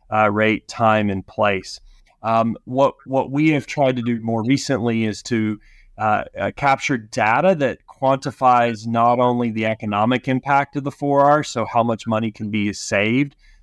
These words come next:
through variable rate application, uh, soil testing, and using the four Rs, but, but we're also now trying to capture the economic impact, how much greenhouse gas emissions are curbed because of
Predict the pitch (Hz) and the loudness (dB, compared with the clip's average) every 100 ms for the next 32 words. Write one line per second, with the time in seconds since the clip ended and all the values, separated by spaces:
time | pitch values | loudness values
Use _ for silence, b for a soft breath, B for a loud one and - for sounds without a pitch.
0 | _ 123 113 110 107 107 - 107 107 110 | _ 0 2 2 2 -2 -4 -6 2 2
1 | 110 107 107 104 101 98 104 - 101 98 | 2 2 2 2 2 0 -4 -4 -4 -2
2 | 107 98 95 92 _ _ _ 104 101 98 | -4 -2 -4 -6 _ _ _ -2 2 2
3 | 98 - - 117 113 107 101 117 107 - | 2 -2 0 2 4 2 0 0 0 0
4 | - 110 101 98 - _ _ - 110 113 | -6 -4 -2 -6 -10 _ _ -8 -2 2
5 | 123 117 120 110 - 113 104 101 101 101 | 2 2 2 0 0 2 4 4 2 0
6 | - 113 - - 123 113 127 139 156 160 | -2 -2 -4 -6 -2 2 4 2 2 0
7 | 131 135 147 139 127 120 113 120 120 - | 2 2 2 0 0 0 -2 0 0 0
8 | 117 113 113 120 107 123 139 - 95 95 | -2 2 2 2 2 2 2 -2 -8 -6
9 | 92 - - 113 120 113 - - - _ | -6 -6 -2 0 2 0 -4 -16 -20 _
10 | - 120 117 110 - 110 110 - 110 104 | -4 0 2 2 0 0 0 0 -2 -2
11 | - 101 98 95 - - - 104 101 101 | -4 -4 -4 -6 -10 -10 0 2 2 0
12 | - - 135 117 104 113 101 - 131 135 | -6 -2 0 2 0 -6 -6 -2 2 2
13 | 113 104 98 98 110 131 | 2 0 0 0 -2 -8